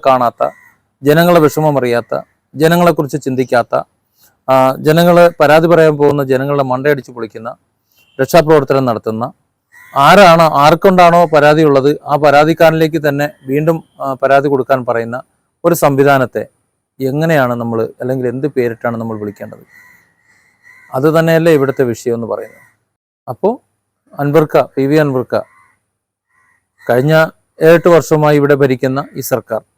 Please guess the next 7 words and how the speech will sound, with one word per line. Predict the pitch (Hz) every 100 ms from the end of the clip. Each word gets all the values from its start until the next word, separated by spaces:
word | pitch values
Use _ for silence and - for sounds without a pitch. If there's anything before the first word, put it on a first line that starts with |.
| _ _ _ _ _ 135
ജനകീയമല്ല | 147 156 165 175 160 139 139
എന്നും | 127 131 - _ _ _ _ _ -
ഫാസിസ്റ്റ്, | 156 165 190 151 170 151
ഫാസിസ്റ്റുകളായി | 151 156 180 - 165 151 147
തന്നെയാണ് | 143 139 131 127 - - 131
ഇവിടെ | 135 127
ഭരിക്കുന്നതെന്നും | 123 123 135 127 123